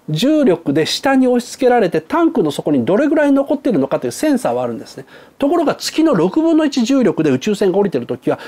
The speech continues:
燃料がぐわーんって混ざっちゃって、空中に浮いたままゆっくり落ちてくる状態なので、正確な燃料残量が全く分かんなかったんですよ。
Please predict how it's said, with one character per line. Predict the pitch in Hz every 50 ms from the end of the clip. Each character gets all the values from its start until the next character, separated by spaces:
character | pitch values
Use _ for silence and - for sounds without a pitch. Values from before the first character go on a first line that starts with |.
| - - - -
燃 | 151 214 277 339 359
料 | 359 330 277
が | 170 131 120
ぐ | 113 - 131 139 156 170 190 226
わ | 277 339 359 349 339 359
ー | 359
ん | 349
っ |
て | - - 160
混 | 123 123 254 170 170
ざ | - 311
っ | 339 - -
ち | - - 151
ゃ |
っ | -
て、 | - - - 262
空 | - - - 302 339 320
中 | 330 - 311 302 294
に | 285 277 285 - - - - - -
浮 | 233 285
い | 294 285
た | 320 277
ま | 269 269 254
ま | 254 220
ゆ | 160 165 202
っ | 214
く | - _ - -
り | 339 339
落 | 180 175
ち | - -
て | 143
く | 135
る | 123 117
状 | 117 147 151 143
態 | - 160 143 139
な | 151 127
の | 113 107
で、 | 120 123 - - - -
正 | - - - - 269 311 320 320
確 | 330 294 294 294
な | 262 240
燃 | 196 185 233 269 277 269
料 | 277 254
残 | 202 - 247 247 220
量 | 151 120
が | 117 113
全 | 113 113 - - - 156 -
く | 233
分 | 214 208 -
か | 233
ん | 226
な | -
か | - 127
っ | -
た | - 117
ん | 113
で | 110
す | 110 - -
よ。 | 127